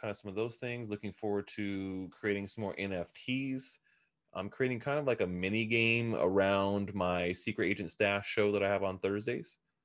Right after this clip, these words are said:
So it's a themed show. It's all like I'm a secret agent. I put different disguises on every week and we play different games.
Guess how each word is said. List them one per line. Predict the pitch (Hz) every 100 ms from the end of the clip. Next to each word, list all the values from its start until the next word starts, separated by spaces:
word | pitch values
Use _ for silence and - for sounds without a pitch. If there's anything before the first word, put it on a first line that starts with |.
| _ _
So | 117
it's | -
a |
themed | 117 117 117 107
show. | - 110 87
It's | 85
all | 92 90
like | 87
I'm |
a | 87
secret | 104 87 90
agent. | 90 85 92 85
I |
put | 82 101
different | 92 85
disguises | 80 - 80 85 87
on | 85 85
every | 87 90 87
week | 90 90 87
and | 87 90
we |
play | - 90
different | 87 82
games. | 85